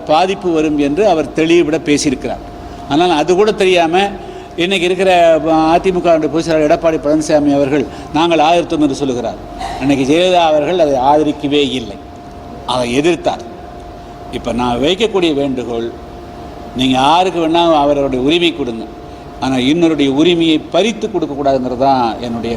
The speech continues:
கண்டென்ஷன். இதுதான் வந்து எனக்கு வேணும். நீங்க வந்து, நான் ஒரே ஒரு கேள்வி கேட்குறேன், இத்தனை பேர் கரிசனப்படுறாங்களே, ஆ, எல்லா கட்சியும் வந்து ஆதரவு போடுறாங்களே,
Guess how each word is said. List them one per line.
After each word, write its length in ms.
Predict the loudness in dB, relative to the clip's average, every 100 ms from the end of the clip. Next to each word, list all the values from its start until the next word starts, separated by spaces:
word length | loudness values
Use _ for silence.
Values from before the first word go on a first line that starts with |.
| -2
கண்டென்ஷன். 500 | 0 0 -2 -6 -12 -14 -14 -14 -14 -16 -14 -10
இதுதான் 260 | -2 0 0
வந்து 220 | 0 0
எனக்கு 200 | 0 -4
வேணும். 240 | -8 -10 -14 -16 -16 -16 -16 -14 -4
நீங்க 280 | 0 2 2
வந்து, 360 | 2 2 0 -4 -12 -2
நான் 140 | 0
ஒரே 220 | 2 2
ஒரு 160 | 2 0
கேள்வி 260 | 0 0 0
கேட்குறேன், 360 | -4 -6 -8 -10 -16 -16 -6
இத்தனை 360 | -4 0 0 2
பேர் 280 | 2 2 2
கரிசனப்படுறாங்களே, 960 | 0 0 -2 0 2 2 2 0 -2 -4 -12 -14 -14 -14 -14 -14 -2
ஆ, 180 | 2 4
எல்லா 260 | 4 4 2
கட்சியும் 420 | -2 -2 -2 0
வந்து 180 | 2 4
ஆதரவு 340 | 4 2 0
போடுறாங்களே, 420 | 0 0 -2 -4